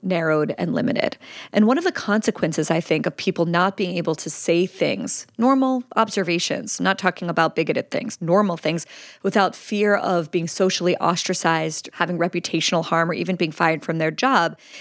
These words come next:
is that what they do instead is turn to these dark corners of the internet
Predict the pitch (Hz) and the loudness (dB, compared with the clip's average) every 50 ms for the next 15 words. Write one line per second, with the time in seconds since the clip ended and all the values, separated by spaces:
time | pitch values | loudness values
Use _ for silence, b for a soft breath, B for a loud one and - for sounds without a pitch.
0 | B B B - 202 160 - 208 202 - - _ _ _ _ _ _ _ - 190 | B B B -4 -2 2 4 2 2 2 0 _ _ _ _ _ _ _ -2 0
1 | 190 - 180 175 165 147 - 254 285 320 254 175 78 - 247 254 - _ _ - | 2 4 2 2 2 2 2 2 4 4 4 4 2 0 -2 -4 -6 _ _ -4
2 | 185 175 - - - 285 294 269 196 185 175 - - 175 170 - - - - 220 | -2 -2 -4 0 0 2 4 4 4 2 0 -2 -2 -4 -6 -6 -8 -8 -4 -2
3 | 220 220 226 226 214 - - 214 196 170 185 180 180 170 147 139 - 190 170 180 | -2 0 0 0 0 0 -2 -2 -2 0 0 2 2 0 0 -2 0 2 4 4
4 | 202 196 - - - - 233 180 175 170 175 160 - - 170 190 - - 262 262 | 4 2 -2 -10 -4 -2 -2 0 0 0 -2 -2 -2 -4 -4 -2 2 4 4 4
5 | 220 - - - - - | 4 2 0 -4 -6 -8